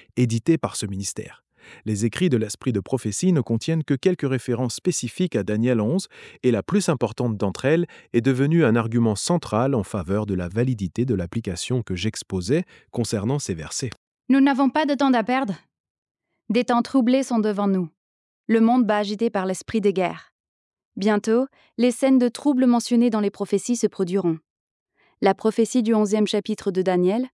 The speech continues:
Speaker 2: a presque atteint son plein accomplissement. Une grande partie de l'histoire qui s'est déroulée en accomplissement de cette prophétie se répétera. Au trentième verset,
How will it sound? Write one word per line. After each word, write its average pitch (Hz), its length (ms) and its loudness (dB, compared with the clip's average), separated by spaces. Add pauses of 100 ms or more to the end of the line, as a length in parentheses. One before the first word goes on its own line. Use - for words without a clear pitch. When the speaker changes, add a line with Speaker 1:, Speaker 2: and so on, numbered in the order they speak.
(100)
Speaker 2:
a 233 120 2
presque - 340 0
atteint 269 220 2
son 220 180 -2
plein 240 200 2
accomplissement. 185 680 -2 (800)
Une 220 160 6
grande 214 260 4
partie 220 300 -2
de 208 80 2
l'histoire 220 420 -2
qui 214 100 -6
s'est 202 140 -2
déroulée 202 420 2
en 190 120 4
accomplissement 185 600 0
de 180 80 0
cette 165 200 -6
prophétie 202 600 -4
se - 160 -4
répétera. 202 560 -4 (800)
Au 214 120 0
trentième 208 420 4
verset, 202 440 2